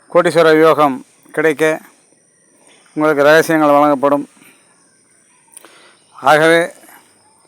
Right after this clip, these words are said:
எங்களுடைய சேனலை தொடர்ந்து சப்ஸ்கிரைப் பண்ணுங்க, ஷேர் பண்ணுங்க, என்னோடு பயணியுங்கள். அனைத்து விதமான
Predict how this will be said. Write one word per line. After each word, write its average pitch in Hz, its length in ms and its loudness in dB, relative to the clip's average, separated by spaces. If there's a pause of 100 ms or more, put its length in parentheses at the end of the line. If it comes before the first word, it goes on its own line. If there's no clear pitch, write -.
(140)
எங்களுடைய 151 380 -2
சேனலை 156 600 -2
தொடர்ந்து 160 580 -2 (100)
சப்ஸ்கிரைப் 156 400 -4
பண்ணுங்க, 151 380 -4 (960)
ஷேர் 156 200 2
பண்ணுங்க, 151 440 -2 (600)
என்னோடு 160 380 0
பயணியுங்கள். 156 680 0 (2500)
அனைத்து 160 360 -6
விதமான 151 680 -6